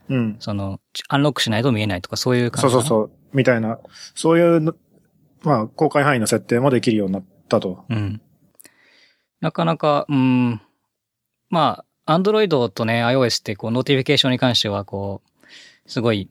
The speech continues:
Speaker 2: 競争してるところがあって。
Speaker 1: うん。そう、競争してて。まあ、これは、そう、いい意味で、ちゃんとなんか競争してていいなっていう感じですかね。
Speaker 2: うん。実際、あの、まあ、アイオーエスからさらに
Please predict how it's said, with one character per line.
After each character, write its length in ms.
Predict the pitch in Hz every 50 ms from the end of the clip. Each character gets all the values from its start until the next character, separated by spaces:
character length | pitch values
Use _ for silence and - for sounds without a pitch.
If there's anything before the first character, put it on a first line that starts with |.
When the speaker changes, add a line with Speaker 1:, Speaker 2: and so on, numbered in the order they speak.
| _ -
Speaker 2:
競 140 | - 135 117
争 500 | 110 - 123 110 110 113 110 110 - -
し 120 | - - -
て 100 | - -
る 220 | 147 147 135 123
と 120 | 113 110 101
こ 80 | 117
ろ 60 | 110
が 60 | 101 101
あ 20 |
っ 20 |
て。 40 | 147
Speaker 1:
う 40 | 135
ん。 40 | 123
そ 120 | - 156 147
う、 20 |
競 140 | 127 - 147
争 40 | 135
し 80 | -
て 120 | - 143 135
て。 340 | - 113 104 101 104 - _ _ _ _ _ - - - _ _
ま 100 | - 160
あ、 40 | 135
こ 100 | - 156
れ 80 | 170 185
は、 260 | 175 170 160 151 -
そ 140 | - - 156
う、 60 | 151
い 140 | 185 202 170
い 20 |
意 40 | 135
味 60 | 117 110
で、 260 | 113 104 98 87 82 - -
ち 80 | - 135
ゃ 80 | 127
ん 60 | 113 110
と 120 | - 127
な 80 | 120 113
ん 60 | 95
か 100 | - -
競 120 | - 120
争 200 | 104 - - 110
し 80 | 98 -
て 120 | - 98
て 80 | 98 110
い 60 | 98
い 20 |
な 100 | 92 92
っ 40 | 90
て 140 | - - -
い 40 | 95
う 40 | 92
感 120 | - 95
じ 80 | 92 92
で 60 | 92
す 100 | - -
か 80 | 107
ね。 80 | 98 95
Speaker 2:
う 60 | - 113
ん。 400 | 107 104 101 98 95 95 107 - _ _ _ - - _ _ _ _ _ _ _ _ _ _ _ _ _ _ _ _ _
実 180 | - - 139 139
際、 600 | - - - 170 165 165 165 165 165 165 165 - _ _ _ _ _
あ 160 | - 165 156
の、 520 | 151 147 143 143 135 135 135 131 127 127 127
ま 240 | 147 160 143 117 - -
あ、 60 | -
ア 60 | 170 190
イ 40 |
オ 100 | 208 202
ー 40 | 175
エ 20 | 147
ス 80 | -
か 80 | - 131
ら 80 | 113
さ 120 | - - 147
ら 80 | 127
に 200 | 117 110 104 104